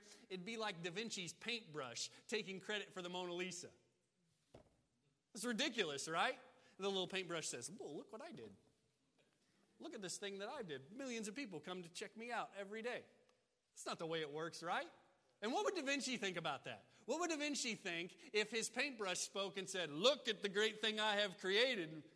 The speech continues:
Mister Da Vinci"? He'd break the thing in half and throw it out the window, right? 'Cause paintbrushes aren't supposed to talk. But you get the picture, right? We can't take credit for something we didn't do. Another guy told a story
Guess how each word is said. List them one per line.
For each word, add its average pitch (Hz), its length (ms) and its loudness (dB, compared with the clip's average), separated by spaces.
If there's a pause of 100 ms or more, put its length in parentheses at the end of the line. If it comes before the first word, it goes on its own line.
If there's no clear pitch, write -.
(200)
Mister 180 380 0
Da 165 100 -2
Vinci"? 180 400 -4
He'd - 1500 -20
break 160 180 -8
the 135 60 -12
thing 147 220 -8
in 127 80 -10
half 170 260 -6
and 156 140 -12
throw 185 140 0
it 185 60 -2
out 185 140 0
the 208 80 -2
window, 175 320 -4
right? 175 280 0 (420)
'Cause 214 120 -8
paintbrushes 208 540 -2
aren't 233 140 -4
supposed 233 240 -4
to 233 80 -6
talk. 214 280 -2 (2250)
But 220 80 0
you 233 80 -4
get 247 140 0
the 214 60 -2
picture, 214 340 -4
right? 160 280 -2 (400)
We 208 60 -20
can't 302 180 -10
take 233 180 -10
credit 220 320 -8
for 170 100 -10
something 180 360 -8
we 180 120 -6
didn't 165 240 -6
do. 160 180 -4
Another 202 240 -4
guy 160 160 -2
told 156 240 -6
a - 20 -8
story 165 340 -4